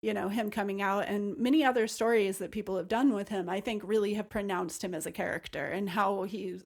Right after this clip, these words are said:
struggles with himself more than anything else, because he's the one, right?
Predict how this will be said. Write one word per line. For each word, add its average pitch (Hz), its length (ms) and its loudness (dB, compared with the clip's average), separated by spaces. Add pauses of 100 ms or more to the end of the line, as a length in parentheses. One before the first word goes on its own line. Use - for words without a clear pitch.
struggles 190 540 0
with 185 160 -6
himself 175 540 -6 (360)
more 208 220 2
than 214 160 2
anything 226 640 0
else, - 360 -10
because 208 380 0
he's 277 240 0
the 262 100 6
one, 233 340 4
right? 233 300 4